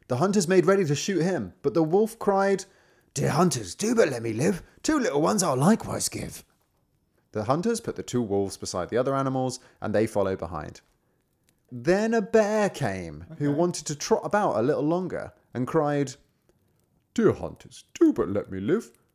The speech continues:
Speaker 1: Two little ones I too will give." The two young bears were added to the others.
Speaker 2: <laughs> This is ridiculous.
Speaker 1: And there were already eight of them. At length,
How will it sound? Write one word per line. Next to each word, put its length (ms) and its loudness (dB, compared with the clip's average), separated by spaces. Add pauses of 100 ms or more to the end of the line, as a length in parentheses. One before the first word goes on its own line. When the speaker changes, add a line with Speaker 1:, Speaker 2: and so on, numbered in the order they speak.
(100)
Speaker 1:
Two 180 4
little 260 2
ones 340 0
I 180 4
too 360 -2
will 140 0
give." 360 -10 (960)
The 80 -14
two 200 -4
young 240 0
bears 320 0
were 100 -8
added 240 -4
to 80 -8
the 120 -4
others. 440 -4
Speaker 2:
<laughs> 80 -14 (200)
This 140 -2
is 420 -4
ridiculous. 600 -6 (440)
Speaker 1:
And 180 -2
there 140 6
were 100 6
already 420 4
eight 240 0
of 120 -8
them. 220 -12 (720)
At 180 -4
length, 360 -2